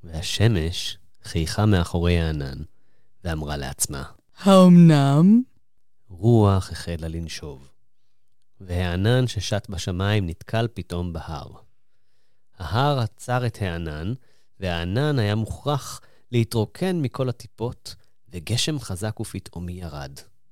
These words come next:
Speaker 1: האחן נס מפני הגשם והסתתר שוב בנקיק הסלע,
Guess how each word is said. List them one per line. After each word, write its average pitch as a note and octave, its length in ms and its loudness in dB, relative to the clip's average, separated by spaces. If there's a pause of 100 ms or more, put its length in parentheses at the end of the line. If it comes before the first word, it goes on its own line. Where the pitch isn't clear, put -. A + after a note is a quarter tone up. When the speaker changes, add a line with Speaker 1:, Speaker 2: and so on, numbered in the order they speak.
(720)
Speaker 1:
האחן A2 580 -6 (140)
נס A2 340 -4
מפני F2+ 280 -8
הגשם F2+ 520 -6
והסתתר G#2 520 -6
שוב B2+ 280 -4
בנקיק F#2+ 360 -8
הסלע, - 380 -10